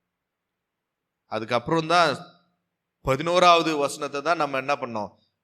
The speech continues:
டேக் ஹோம் மெசேஜா நம்ம எடுத்துக்கொள்ள வேண்டும். பதினோராவது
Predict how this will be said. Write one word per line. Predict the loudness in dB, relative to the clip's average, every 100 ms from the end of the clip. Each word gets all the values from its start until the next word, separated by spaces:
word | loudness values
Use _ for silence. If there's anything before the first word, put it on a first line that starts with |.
| 2
டேக் | 4 4
ஹோம் | -6 -6
மெசேஜா | -4 -4 -4 0 0
நம்ம | 0 2 0 0 -12 _ _
எடுத்துக்கொள்ள | -6 -4 -4 -8 -4 -4
வேண்டும். | -4 -6 -8 -14 _ _
பதினோராவது | -6 -4 0 4 6 6 2 -2 -4 -8